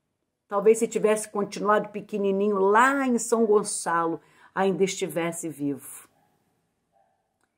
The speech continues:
O sim nunca foi uma oportunidade para alguém acontecer no cenário gospel, porque a motivação era outra. Quem ia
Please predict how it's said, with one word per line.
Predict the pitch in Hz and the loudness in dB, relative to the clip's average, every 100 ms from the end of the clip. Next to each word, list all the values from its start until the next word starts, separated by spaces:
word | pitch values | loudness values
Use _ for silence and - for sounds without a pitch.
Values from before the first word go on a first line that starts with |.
| _ _ _ _ - | _ _ _ _ -6
O | 220 | -4
sim | - 302 302 | 2 6 6
nunca | 311 311 | 6 4
foi | - - 254 240 214 - - _ _ _ _ 208 | 0 4 8 8 6 -2 -18 _ _ _ _ 2
uma | 220 | 6
oportunidade | 214 208 214 214 - 233 208 190 190 180 180 | 6 6 4 2 -2 -2 0 2 2 2 0
para | 185 | 0
alguém | 175 165 180 175 | 0 2 0 0
acontecer | 165 185 180 175 165 - 170 | -4 -4 -4 -4 -8 -4 -2
no | 160 | 0
cenário | 151 - 160 156 151 | -2 -2 -2 0 0
gospel, | 143 156 147 147 - 139 127 _ _ _ _ _ _ _ _ | 2 2 2 -4 -10 -12 -12 _ _ _ _ _ _ _ _
porque | - - 226 | -12 2 4
a | |
motivação | 226 220 - 285 226 208 - - 220 220 202 147 - - | 8 6 4 0 2 0 -2 -8 -4 -2 -2 -6 -8 -10
era | 185 208 | -6 -4
outra. | 180 180 180 - 123 _ _ _ _ _ _ _ _ | -2 -4 -6 -18 -20 _ _ _ _ _ _ _ _
Quem | 254 247 233 | 4 6 6
ia | 269 311 262 190 170 | 8 8 6 4 0